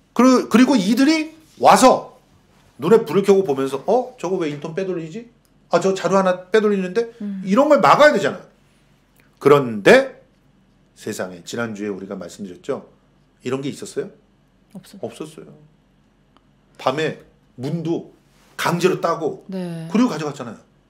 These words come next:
Speaker 1: 문을 강제로 땄다는 게 뭐다? 창고주에게 알리지 않았다.
Speaker 2: 음.
Speaker 1: 그래서 창고주의 대행이었던 정땡땡이 와서 지랄지랄을 했다.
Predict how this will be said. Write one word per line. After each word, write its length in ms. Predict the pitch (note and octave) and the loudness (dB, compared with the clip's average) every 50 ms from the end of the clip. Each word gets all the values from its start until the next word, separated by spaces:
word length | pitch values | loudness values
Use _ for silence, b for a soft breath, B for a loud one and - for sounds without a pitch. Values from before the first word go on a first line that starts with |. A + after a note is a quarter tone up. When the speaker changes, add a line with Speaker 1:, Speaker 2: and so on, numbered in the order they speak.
| _ _ _ _ _ b b b b b b b b b b | _ _ _ _ _ b b b b b b b b b b
Speaker 1:
문을 320 | D#3 A3 D4 E4 E4 - | 4 4 6 4 4 2
강제로 460 | - - D#3 F#3 G#3+ A3+ C4 B3+ B3+ B3+ | 0 -2 0 0 2 2 2 0 2 2
땄다는 440 | B3 A3+ A#3 - A#3 A3 A3 A3 | 0 0 0 0 -2 -2 -2 -4
게 100 | A3 B3+ | -4 -4
뭐다? 420 | A3+ F3+ C#3 D3+ A3 C4+ C#4+ - - - _ | -4 -2 -2 0 0 0 0 -2 -8 -18 _
창고주에게 600 | - - C#4+ C4+ - C4 G#3 A3 A3 G#3+ A#3 G#3+ | -12 -10 -8 -6 -6 -4 -4 -2 -4 -4 -4 -6
알리지 280 | C#3 A2 A#2 A#2 A2+ | -6 -8 -10 -10 -10
않았다. 320 | G#2 - - - _ - A3 | -12 -12 -14 -18 _ -10 -10
Speaker 2:
음. 360 | G#3+ G3+ F#3+ F#3 F3+ F3+ F3+ | -8 -8 -8 -8 -10 -4 0
Speaker 1:
그래서 220 | F#3 A3+ A#3 A3+ G#3+ | 2 4 4 2 2
창고주의 1000 | - - C#4 D#4 C#4 - - C#4 C4 B3+ - - - - F3+ G3 G#3 A3 A3+ A3 | -2 -4 -4 -4 -6 -6 -4 -2 -2 -2 -4 -8 -10 -6 -2 2 4 4 4 2
대행이었던 840 | - B2 B2+ D3+ E3+ E3+ E3+ E3 D#3 D3+ D#3 - F#3 F3+ E3 D#3+ | 2 2 2 2 2 2 -2 -4 -4 -4 -4 -6 -6 -6 -8 -10
정땡땡이 920 | - - B2+ D3+ D#3+ D#3 D#3 F3+ E3+ D#3+ D#3+ - E3 D3+ D#3 G#3+ D4 D4+ - B B B | -10 -8 -8 -8 -8 -6 -6 -6 -8 -8 -8 -8 -8 -6 -4 -4 -4 -4 -6 B B B
와서 300 | B A#2+ C#3+ D3 F#3+ G3+ | B 4 4 4 2 -2
지랄지랄을 520 | G3 - D3 D3+ D3+ C#3 C#3+ C#3 C3+ C3 C3 | -2 2 2 4 4 2 2 0 0 0 -2
했다. 360 | B2+ - D3 G#2 - - | 0 0 0 0 0 -2